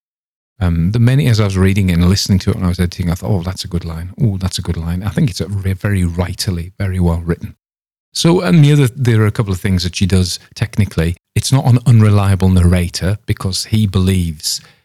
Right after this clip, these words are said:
everything he's saying. It's just that we're wiser than him, deliberately so. So, first of all, we have the,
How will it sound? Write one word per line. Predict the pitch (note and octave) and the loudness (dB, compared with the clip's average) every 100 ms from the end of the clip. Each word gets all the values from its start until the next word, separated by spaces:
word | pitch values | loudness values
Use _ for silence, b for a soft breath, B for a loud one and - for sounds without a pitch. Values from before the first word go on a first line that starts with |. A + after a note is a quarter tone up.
| _ A#2 | _ -4
everything | G2 F#2+ F2+ | -2 0 2
he's | E2+ - A2 | 2 0 0
saying. | G#2+ F#2 E2 B B B | 2 2 0 B B B
It's | A#2 - | -4 -2
just | - A2+ | -2 -4
that | - G2 G#2 | -4 0 2
we're | G2+ F2 E2+ | 4 2 0
wiser | F2+ A2 B2+ A2+ | 0 2 2 0
than | F#2+ D#2 | -2 -4
him, | D2+ E2+ E2 _ _ _ _ _ - A2 | -4 -4 -6 _ _ _ _ _ -2 0
deliberately | G#2+ B2+ C3 - A2 | 2 2 2 0 -2
so. | - F#2+ D#2+ D#2+ _ _ _ - | -2 -2 -4 -6 _ _ _ -6
So, | - A#2+ A#2 A2+ _ _ _ _ _ - | 0 2 2 -2 _ _ _ _ _ -8
first | - E3 D3 | -2 0 2
of | A2 | 0
all, | G#2 F#2+ | 2 2
we | G2 | 2
have | G2+ | 0
the, | G2 | -2